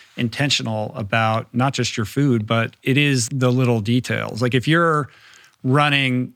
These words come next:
a multi-day race, you have to be so on top of all these little things, like,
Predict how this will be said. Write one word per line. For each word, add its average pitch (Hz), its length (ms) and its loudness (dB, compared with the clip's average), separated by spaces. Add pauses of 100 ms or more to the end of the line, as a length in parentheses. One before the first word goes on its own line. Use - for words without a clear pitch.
(140)
a 131 80 2
multi-day 123 520 2
race, 113 640 0 (420)
you 127 140 2
have 135 280 0
to 131 80 -4
be 117 200 0
so 127 240 2
on 117 200 2
top 123 360 -2
of 107 140 -4
all 120 240 0
these 113 180 -2
little 117 300 0
things, 110 640 -2
like, 107 380 -2